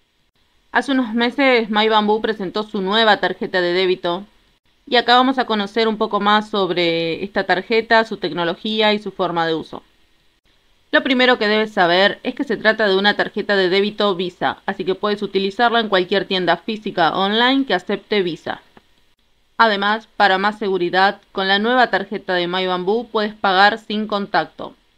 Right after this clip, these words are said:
Ya no necesitas entregar o insertar la tarjeta física. Ahora con esta nueva tarjeta puedes pagar desde el móvil. Y si todavía no tienes tu nueva tarjeta My Bamboo,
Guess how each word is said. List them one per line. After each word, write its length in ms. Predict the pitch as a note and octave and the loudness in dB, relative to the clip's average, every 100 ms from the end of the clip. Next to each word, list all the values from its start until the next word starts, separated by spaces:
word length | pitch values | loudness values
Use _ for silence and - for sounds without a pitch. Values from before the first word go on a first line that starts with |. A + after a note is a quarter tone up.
| _ _ _ _ _ _ _ | _ _ _ _ _ _ _
Ya 100 | A#3+ | -2
no 100 | A#3+ | 0
necesitas 600 | A#3+ A3+ A3 B3+ G3+ F3+ | 0 -4 -4 -2 -2 -2
entregar 840 | G3 F#3 F3+ F#3 G3+ G#3 G3+ G3 - | -4 -6 -2 2 6 8 8 4 0
o 440 | F#3 F3 E3+ F3 | -2 -2 0 -2
insertar 480 | F#3+ F3+ F#3 F#3 G3 | -4 -4 -4 -2 -2
la 140 | F#3+ | -2
tarjeta 640 | F#3+ F#3 - A3 - D#3+ D#3 - | -2 -4 -4 -8 -4 -4 -6 -12
física. 520 | F3+ - C#3 D3 D#3 _ _ - | -16 -14 -10 -10 -10 _ _ -4
Ahora 440 | F#3+ G3+ G#3 A#3 | 2 4 6 4
con 100 | A3 | 2
esta 180 | G#3 G#3 | -2 -4
nueva 220 | G3 G#3+ | -2 -2
tarjeta 540 | G#3+ A3+ B3+ B3 B3+ - | -2 -4 -4 -4 -4 -2
puedes 260 | G3 G3+ - - | -4 -4 -8 2
pagar 460 | C4+ C4+ C4 B3+ | 4 6 4 2
desde 300 | F#3 A3 A3 | -2 -6 -4
el 80 | A3 | -4
móvil. 500 | G#3 F#3 D#3+ D#3 - _ _ _ _ _ _ _ _ _ _ _ _ _ - | -2 -2 -2 -6 -12 _ _ _ _ _ _ _ _ _ _ _ _ _ -12
Y 80 | B3 | -8
si 100 | B3 | -2
todavía 440 | A#3+ A#3+ C4 D4 | 4 4 4 4
no 180 | C#4+ D4+ | 2 0
tienes 420 | - E4 D4+ G#3+ | 0 0 2 0
tu 140 | - G3 | -2 -2
nueva 260 | G#3+ G#3 | 2 2
tarjeta 500 | G3+ F#3+ G#3 G#3 F3 | 2 -4 -6 -4 -2
My 220 | E3+ F#3+ G#3+ | 2 2 2
Bamboo, 420 | A#3 A#3+ B3+ | 2 0 -2